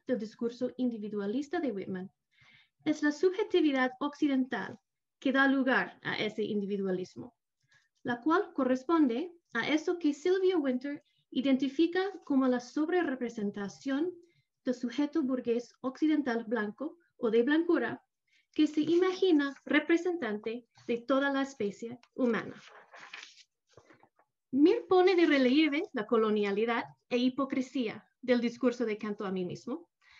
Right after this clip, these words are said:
al rastrear su historia y al denunciar la violencia imperialista que está por debajo de la autoconciencia e imagen del sujeto poético democrático, héroe del pueblo.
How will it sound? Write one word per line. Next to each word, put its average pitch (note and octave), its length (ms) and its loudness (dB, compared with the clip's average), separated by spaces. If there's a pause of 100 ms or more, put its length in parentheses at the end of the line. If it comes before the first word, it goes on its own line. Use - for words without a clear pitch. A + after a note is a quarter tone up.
(260)
al C4 200 -2
rastrear E4+ 460 2
su D#4+ 160 -2
historia B3+ 600 -4 (320)
y C4 140 0
al B3 80 4
denunciar D4+ 560 4
la B3+ 140 0
violencia B3+ 580 0 (100)
imperialista A#3+ 920 -4
que - 100 0
está G4 240 0
por F4+ 140 0
debajo A#3+ 460 2
de A#3+ 100 2
la G#3+ 100 -2
autoconciencia C#4 1040 -4 (360)
e A3 100 -4
imagen B3+ 680 0
del A3+ 120 -4
sujeto C4+ 720 -4
poético B3+ 600 -4
democrático, G#3 800 -8 (220)
héroe F#3+ 280 0
del F#3 160 -4
pueblo. F#3+ 400 0